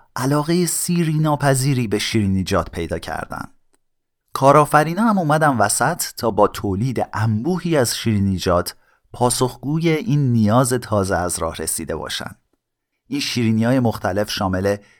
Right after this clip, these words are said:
کیک، بیسکویت، شکلات، آبنبات و نوشیدنی‌های شیرین مثل کاکائو،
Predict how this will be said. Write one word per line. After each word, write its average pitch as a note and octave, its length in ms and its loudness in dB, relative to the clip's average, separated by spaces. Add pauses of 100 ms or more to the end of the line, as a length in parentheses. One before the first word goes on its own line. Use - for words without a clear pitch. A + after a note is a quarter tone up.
(160)
کیک، E3+ 420 0 (380)
بیسکویت، A2+ 680 -6 (180)
شکلات، G#2+ 840 0 (100)
آبنبات G2 680 0 (360)
و D3 80 2
نوشیدنی‌های B2+ 840 0
شیرین C3 600 0 (240)
مثل F2 280 -4
کاکائو، B2 680 0